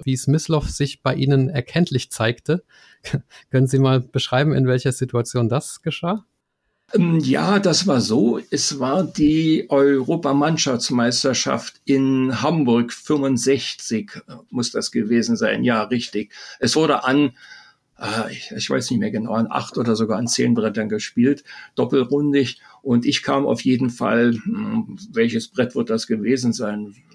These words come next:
Speaker 2: Sechs, fünf oder sechs vielleicht, bin ich mir ganz sicher, und traf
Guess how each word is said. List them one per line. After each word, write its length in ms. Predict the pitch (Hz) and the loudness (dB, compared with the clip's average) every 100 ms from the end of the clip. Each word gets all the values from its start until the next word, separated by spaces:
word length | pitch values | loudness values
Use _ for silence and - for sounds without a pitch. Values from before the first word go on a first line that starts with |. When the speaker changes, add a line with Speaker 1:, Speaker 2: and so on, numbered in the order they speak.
| _ _ | _ _
Speaker 2:
Sechs, 400 | - 113 - - | -4 -4 -4 -8
fünf 440 | - - 123 101 | -6 -4 -4 -4
oder 180 | 101 98 | -8 -8
sechs 300 | 101 117 - | -6 -8 -10
vielleicht, 500 | - 110 98 117 - | -6 -4 -2 -4 -6
bin 300 | 156 - 120 | -14 -6 -2
ich 160 | 117 95 | -2 -4
mir 160 | 98 98 | -8 -8
ganz 260 | 92 113 | -10 -8
sicher, 380 | - 131 127 110 - - _ | -6 -4 -4 -4 -10 -20 _
und 220 | 147 - | -4 -4
traf 380 | 127 135 147 | -2 -2 -4